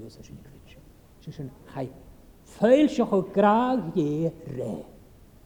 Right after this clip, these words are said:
Ze zijn ronnen olie. Besjen man kan me niet hoe ga,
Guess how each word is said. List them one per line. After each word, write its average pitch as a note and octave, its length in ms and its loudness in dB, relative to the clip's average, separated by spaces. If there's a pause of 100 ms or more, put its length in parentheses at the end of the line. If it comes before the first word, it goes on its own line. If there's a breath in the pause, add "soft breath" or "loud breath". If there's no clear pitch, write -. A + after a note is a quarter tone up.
(480)
Ze B2+ 120 -12
zijn C3 180 -10 (180)
ronnen C3+ 380 -6
olie. - 160 -16 (1500)
Besjen A#3+ 320 2
man A#3 180 4
kan G3+ 120 0
me F3+ 200 0 (180)
niet E3+ 280 0
hoe D#3+ 140 -2
ga, D#3+ 480 -4